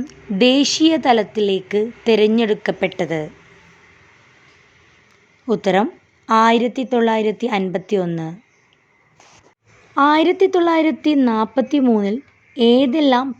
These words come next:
പ്രസിദ്ധീകരണങ്ങളിലാണ് കുറിപ്പുകൾ എഴുതിയത്?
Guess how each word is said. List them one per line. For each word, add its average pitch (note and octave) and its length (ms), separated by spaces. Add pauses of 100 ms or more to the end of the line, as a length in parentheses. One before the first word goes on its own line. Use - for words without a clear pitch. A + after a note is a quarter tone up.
(120)
പ്രസിദ്ധീകരണങ്ങളിലാണ് A3 1700 (480)
കുറിപ്പുകൾ G#3+ 640
എഴുതിയത്? E3 640